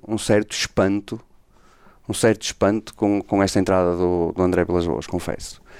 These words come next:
Porquê? Porque, atenção, atenção, pá, eu, eu acho que muita coisa que se passava no final, tipo, do reinado do Pinto da Costa,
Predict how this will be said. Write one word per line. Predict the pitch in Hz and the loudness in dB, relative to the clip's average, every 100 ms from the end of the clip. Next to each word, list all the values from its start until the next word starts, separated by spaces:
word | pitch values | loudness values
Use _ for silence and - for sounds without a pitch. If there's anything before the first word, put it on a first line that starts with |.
| - - - | -20 -20 -6
Porquê? | - 127 - 82 60 - - - - _ - - - - | -2 -2 0 0 0 -6 -20 -20 -20 _ -20 -20 -20 -6
Porque, | - 104 85 - 101 90 87 82 80 52 - _ - - - - _ _ - - - | 4 4 2 2 4 6 6 4 0 -4 -12 _ -20 -20 -20 -20 _ _ -20 -20 -6
atenção, | 95 127 117 - 123 | 0 2 4 4 2
atenção, | - 120 110 113 107 - - - - - | 0 0 4 2 2 -6 -20 -16 -16 -6
pá, | 76 - | -6 -6
eu, | - 80 80 80 78 - - - _ _ - | -8 -4 -2 -2 -6 -16 -20 -20 _ _ -8
eu | 80 85 | 0 2
acho | 82 - | 2 -2
que | - | -4
muita | 85 87 92 90 | 0 2 2 4
coisa | 95 87 | 2 2
que | - | -2
se | - | -2
passava | 98 90 90 90 | 0 2 2 2
no | 92 92 | 2 0
final, | - 92 90 90 87 85 | 0 2 4 2 0 -6
tipo, | - - - 87 85 76 - | -10 -12 -6 -4 -4 -6 -10
do | 85 | -8
reinado | 92 85 104 95 87 82 80 - _ - - - - | -2 0 2 2 2 0 -4 -12 _ -20 -14 -10 -8
do | |
Pinto | - - - | -6 -6 0
da | 90 | 2
Costa, | 87 87 92 - 107 | 4 4 2 -4 -6